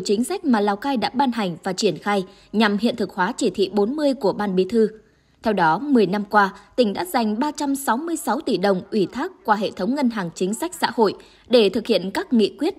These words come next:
chính sách. Từ đó góp phần đẩy nhanh lộ trình giảm nghèo, xây dựng nông thôn mới, nâng cao đời sống vật chất, tinh thần cho nhân dân.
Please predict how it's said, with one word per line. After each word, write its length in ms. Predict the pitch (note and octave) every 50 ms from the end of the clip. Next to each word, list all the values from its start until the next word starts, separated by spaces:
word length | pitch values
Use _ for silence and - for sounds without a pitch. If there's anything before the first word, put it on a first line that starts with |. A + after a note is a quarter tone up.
| - -
chính 180 | - F#3 F3+
sách. 220 | - - C#4+ D#4+ - - _ _ - _ _ _ _ _ _ -
Từ 120 | B3 A3+
đó 180 | F#3 F3+ E3+ F3
góp 200 | - C#4+ F4 - -
phần 180 | B3 G#3 G3+
đẩy 140 | G3 A3+ F#3+
nhanh 240 | G#3 C4 D#4+ D#4 C#4+
lộ 200 | C4 A#3+ - F#3+
trình 240 | - A3+ G#3 F#3+ F3
giảm 260 | - G#3+ F#3 E3+ F3
nghèo, 200 | F#3 F#3 E3+ D#3+ - - _ _ -
xây 200 | - A#3+ A3+ G#3
dựng 240 | G3 G#3 - A3
nông 120 | B3+ C#4 B3
thôn 240 | - B3+ A3+ A3+ G#3+
mới, 280 | G#3 G3 G3+ D4+ G4+ - - _ -
nâng 180 | A#3+ C4 C4 A3
cao 200 | - A3+ G#3 G3+
đời 240 | G3 G#3+ A3 F#3+ E3+
sống 240 | - G3 F#3 A#3+ D4+ -
vật 140 | B3 F#3+ - -
chất, 180 | - E4+ G4 - - - -
tinh 160 | D4+ D4 C4+
thần 280 | C4 - G#3 F#3 E3 D#3 -
cho 120 | - G3+
nhân 200 | F#3+ F#3 F#3+ F3
dân. 200 | D#3+ F#3+ F#3 F3+